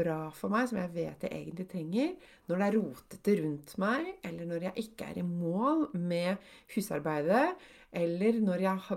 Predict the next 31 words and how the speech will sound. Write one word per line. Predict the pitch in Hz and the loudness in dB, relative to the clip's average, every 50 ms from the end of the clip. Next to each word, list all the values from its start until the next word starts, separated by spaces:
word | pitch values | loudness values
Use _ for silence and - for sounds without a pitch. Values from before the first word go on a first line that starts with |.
| 190 - | -2 2
vet | 170 156 143 143 - - | 2 2 2 0 -4 -4
jeg | 185 185 | -2 -2
har | 180 170 | 0 -2
masse | 170 180 - - 180 156 | -4 -6 -6 -8 -6 0
jobb, | 160 185 240 311 - - - - - - - - - - - _ | 4 4 4 4 2 -6 -16 -18 -20 -20 -20 -20 -20 -20 -8 _
jeg | 190 - | -4 -2
er | - - 151 151 151 143 165 | -2 -2 -2 -2 -4 -4 -6
ikke, | 170 - - 214 208 220 220 - - | -6 -2 0 2 2 2 2 0 -2
eh, | - 185 180 180 190 | 0 2 2 2 2
i | - - - | 0 -2 -6
à | - - 185 | -4 -4 -6
jour | - - - - 214 226 269 302 311 254 | -6 -6 2 4 6 6 6 6 6 6
med | 214 196 - | 4 4 2
arbeidsoppgavene | 180 151 147 143 143 - 151 - - 160 151 151 156 | 0 -2 -4 -4 -4 -6 -6 -6 -6 -8 -8 -6 -6
mine | 160 160 160 | -6 -8 -6
på | 160 185 | -4 -4
jobben, | 175 160 160 175 220 247 269 269 269 | -4 -4 -2 -2 0 0 0 0 -2
eller | 180 151 156 175 180 | -6 -6 -4 -4 -4
andre | 170 151 143 - | -4 -4 -6 -10
ting. | - - - - - - - - _ _ _ _ _ _ _ _ _ _ _ _ _ _ _ - _ _ _ _ _ _ _ _ _ _ _ _ _ _ _ | -8 -10 -12 -12 -12 -20 -20 -20 _ _ _ _ _ _ _ _ _ _ _ _ _ _ _ -20 _ _ _ _ _ _ _ _ _ _ _ _ _ _ _
Kanskje | - 277 247 196 - - - 220 247 247 247 - | 6 8 8 8 4 6 6 6 6 4 0 -2
kan | - 240 214 | 0 0 4
det | 196 175 170 175 | 4 4 4 4
være | 180 160 - - - | 2 2 2 -2 -2
med | 151 156 156 - | -4 -4 -6 -8
på | - 165 - - | -8 -8 -6 -4
å | - 165 | -4 -6
hindre | 160 - - - 220 196 180 156 151 - - - - 127 135 | -6 -8 -6 -2 0 0 0 0 -4 -10 -10 -8 -6 -6 0
deg | 139 160 185 214 220 202 160 - - - | 2 4 6 6 6 4 2 -2 -6 -6
i | - 180 180 180 - - | -6 -4 -2 -4 -4 -4
å | - - - 147 151 156 | -4 -4 -2 -2 -2 -2